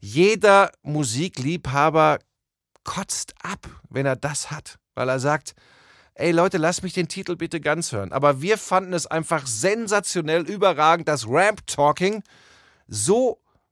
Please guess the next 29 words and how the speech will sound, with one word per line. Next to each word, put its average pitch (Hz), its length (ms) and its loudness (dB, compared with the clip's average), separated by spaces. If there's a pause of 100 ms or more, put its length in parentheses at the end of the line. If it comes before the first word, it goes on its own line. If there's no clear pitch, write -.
(300)
zu - 160 -6
gestalten, 175 640 -4
dass 175 180 -6
wir 185 120 0
immer 185 220 -4
auf - 120 -8
die 175 260 -12
Zehntelsekunde 180 880 -6
fertig 143 400 -4
waren. 101 160 -4 (500)
Heute 143 220 0
sage 127 280 0
ich, 104 160 -8
meine 120 500 -4
Güte, 113 400 -6
brauche 113 360 -4
ich 117 80 -8
nicht 107 180 -8
wirklich. 147 420 -6
Ist - 360 -2
aber 294 380 -6 (680)
mir 98 240 -6
mehrfach 127 520 -6
aufgefallen, 139 720 -6 (300)
findet - 580 -4
auch 175 440 -2
bei 131 200 -2
den 127 320 -6 (260)
heutigen 143 680 -4